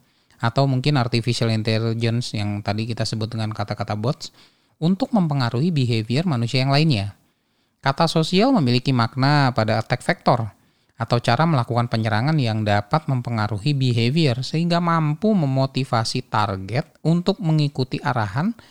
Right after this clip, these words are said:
sesuai dengan keinginan pelaku. Contoh, fake news, deepfakes. Bagaimana ketika kita membaca sebuah berita dalam, eh, frekuensi dan kuantitas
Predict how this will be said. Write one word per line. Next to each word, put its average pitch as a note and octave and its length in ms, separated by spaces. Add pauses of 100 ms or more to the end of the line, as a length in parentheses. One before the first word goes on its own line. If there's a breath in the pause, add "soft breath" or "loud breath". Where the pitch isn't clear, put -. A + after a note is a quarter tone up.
(220 loud breath)
sesuai C#3+ 480
dengan D3 320
keinginan C3 400
pelaku. C3 480 (880)
Contoh, C#3+ 320 (480)
fake - 160
news, A2 480 (320)
deepfakes. A#2+ 720 (420 soft breath)
Bagaimana B2 480
ketika - 320
kita - 160
membaca B2 480
sebuah C3+ 400
berita B2 400
dalam, A#2 480
eh, A2 480
frekuensi C3+ 640
dan B2 160
kuantitas B2 400